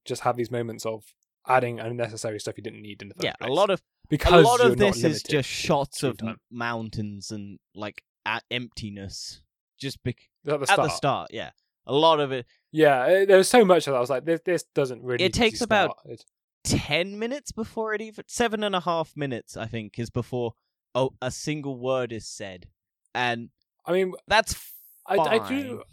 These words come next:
Speaker 1: I like the, um, the scream being heard everywhere, but they didn't need to show the scream going everywhere. They could ju-, just show these different locations.
Speaker 2: Yeah.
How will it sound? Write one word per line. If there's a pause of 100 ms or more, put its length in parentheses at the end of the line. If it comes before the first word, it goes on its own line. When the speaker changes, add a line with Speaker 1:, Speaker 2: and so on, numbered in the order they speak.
(120)
Speaker 1:
I
like
the,
um,
the
scream
being
heard
everywhere,
but
they
didn't
need
to
show
the
scream
going
everywhere.
They
could
ju-,
just
show
these
different
locations.
Speaker 2:
Yeah.